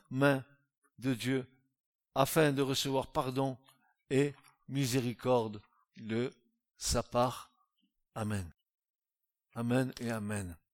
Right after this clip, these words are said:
Je sais pas, mais voilà un sujet qui est peu abordé dans nos sympathiques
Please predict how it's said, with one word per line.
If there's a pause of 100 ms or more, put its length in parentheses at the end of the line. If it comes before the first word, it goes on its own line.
(680)
Je
sais
pas, (360)
mais
voilà
un
sujet (460)
qui (320)
est
peu
abordé (560)
dans
nos
sympathiques